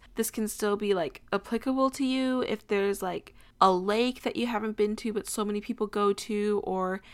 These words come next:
even just, like, an outdoor park, something that is so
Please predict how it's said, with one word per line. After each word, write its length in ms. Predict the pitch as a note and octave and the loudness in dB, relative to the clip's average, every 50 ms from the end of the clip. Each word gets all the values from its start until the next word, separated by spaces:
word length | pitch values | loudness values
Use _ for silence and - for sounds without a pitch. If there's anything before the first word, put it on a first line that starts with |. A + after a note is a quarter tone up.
| - - - - - - | -20 -20 -20 -20 -14 -6
even 260 | - B3 B3+ C4 C4 | -2 -2 0 0 0
just, 280 | B3+ C4+ B3 A#3+ - - | 0 0 -2 -2 0 2
like, 260 | A#3 A3 G3+ - - - _ - | 2 2 2 0 -4 -12 _ -6
an 120 | G3 F#3+ - | -6 -4 0
outdoor 400 | - F#3+ - - - G#3 G3+ F#3+ | 0 0 0 0 0 0 0 0
park, 640 | F#3+ - - - - C#4 C4 B3+ A#3+ A#3+ A#3+ B3 - - - - | -2 -4 -8 -2 4 6 6 6 6 4 2 -2 -10 -20 -20 -12
something 480 | - - E4 F4 F#4+ A4 A4 A4 G#4 E4 | -6 -2 0 0 4 4 4 4 4 4
that 640 | C#4 A#3+ A#3+ A3 G#3+ G#3 G#3 G#3 G3+ - - - - - - | 2 4 4 4 4 4 4 2 0 -4 -14 -20 -20 -6 0
is 140 | - A#3+ A#3 | 0 0 0
so 420 | - - - B3+ A#3+ A#3+ B3 A#3+ | 0 -2 0 2 4 4 2 0